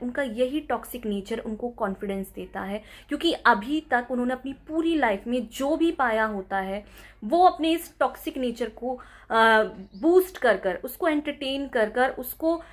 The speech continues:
अपने आप पर एक ऐसा मोटिवेशन देती हैं ये कि लोगों को छोटा फील कराकर, उनका छीन कर, उनसे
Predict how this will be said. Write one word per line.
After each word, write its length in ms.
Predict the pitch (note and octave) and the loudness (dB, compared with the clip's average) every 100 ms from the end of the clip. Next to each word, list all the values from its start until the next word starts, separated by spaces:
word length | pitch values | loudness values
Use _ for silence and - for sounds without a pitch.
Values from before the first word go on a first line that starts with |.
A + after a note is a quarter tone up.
| - | -8
अपने 360 | - - D#4 E4 - | -8 -2 0 0 4
आप 320 | B3+ C4+ C#4+ - | 6 6 4 0
पर 200 | D4 D#4 - _ _ - | 0 0 -12 _ _ -6
एक 200 | D4+ D4+ | -6 0
ऐसा 580 | C4 C#4 E4+ E4+ E4+ - | 2 4 4 4 2 -6
मोटिवेशन 720 | A3 B3 C#4+ E4+ F4+ F#4 F#4+ | 0 2 2 2 2 2 2
देती 300 | C#4+ B3 A3+ | 0 -2 -6
हैं 160 | A3+ G#3+ | -4 -4
ये 300 | G3+ A3+ D4 - _ _ _ _ | -2 -4 -6 -16 _ _ _ _
कि 320 | - F4 G4 G4 - | -2 2 2 0 -10
लोगों 380 | G#3+ A#3 C#4 E4 | -2 4 4 4
को 100 | D#4+ | 0
छोटा 360 | E4 B3 A3+ G#3+ | -2 -2 0 -2
फील 220 | G#3+ G#3+ | -2 -8
कराकर, 380 | G#3+ G#3 G#3 C4+ | 0 0 0 -2
उनका 380 | - B3+ C4 C#4 | -2 -4 -2 -4
छीन 640 | - - - A#3 B3 A#3+ | -4 -20 -12 -8 -8 -6
कर, 200 | A#3 A#3 | -4 -4
उनसे 560 | - B3 A#3+ - C#4 | -2 -2 -2 -2 -2